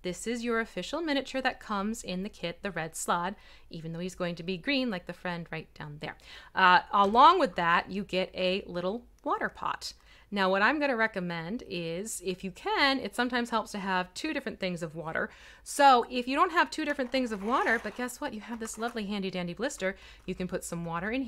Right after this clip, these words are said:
here in the blister and keep some water in here in the pot, because you want to have water for rinsing and water for thinning paints. If you thin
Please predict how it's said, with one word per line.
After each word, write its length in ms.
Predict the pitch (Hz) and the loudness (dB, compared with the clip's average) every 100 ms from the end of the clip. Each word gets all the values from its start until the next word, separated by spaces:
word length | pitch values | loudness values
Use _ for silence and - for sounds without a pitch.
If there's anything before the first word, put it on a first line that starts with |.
| 214 | -2
here 100 | 226 | -4
in 160 | 240 | -4
the 80 | 339 | -4
blister 580 | - 330 - - 180 - - - - | -4 -6 -4 -2 -2 -4 -12 -14 -8
and 120 | 208 | -6
keep 180 | 208 - | -6 -6
some 240 | 202 175 | -4 -4
water 320 | 160 160 190 - | -6 -8 -10 -10
in 120 | 294 359 | -10 -10
here 460 | - - 156 185 - - | -10 -10 -8 -8 -10 -8
in 140 | 226 | -6
the 80 | 254 | -6
pot, 580 | - - - - - - - - - | -10 -2 0 0 -4 -16 -18 -20 -8
because 380 | 196 208 196 185 | -6 0 0 2
you 140 | 233 | -2
want 320 | 220 233 262 | 2 2 2
to 100 | - | -2
have 500 | 240 220 190 202 339 - - | -2 2 2 2 -2 -12 -16
water 400 | 226 170 170 170 | -8 -4 -4 -4
for 200 | - 170 | -8 -8
rinsing 580 | 165 208 240 - 277 427 494 - - - - - - | -4 -4 -4 -2 0 0 -6 -16 -20 -20 -20 -20 -10
and 260 | 214 202 175 | -4 -2 0
water 280 | 180 180 196 | 0 0 -4
for 140 | 220 | -8
thinning 400 | - 185 175 175 - | -6 -4 -4 -8 -12
paints. 540 | - - 160 - - - - - - - | -14 -10 -10 -10 -12 -12 -14 -20 -16 -8
If 160 | 185 | -6
you 120 | 208 | -6
thin 200 | 220 359 | 0 2